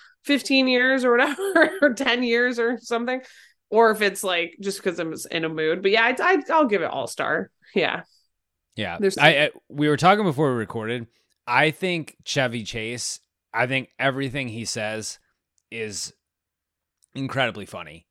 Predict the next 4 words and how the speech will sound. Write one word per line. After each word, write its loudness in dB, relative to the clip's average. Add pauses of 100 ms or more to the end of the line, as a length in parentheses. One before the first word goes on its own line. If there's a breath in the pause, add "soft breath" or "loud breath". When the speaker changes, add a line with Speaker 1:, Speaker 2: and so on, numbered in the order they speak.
(140)
Speaker 2:
Like -8
this, -2 (400)
Caddyshack, -2 (500)
Community, -4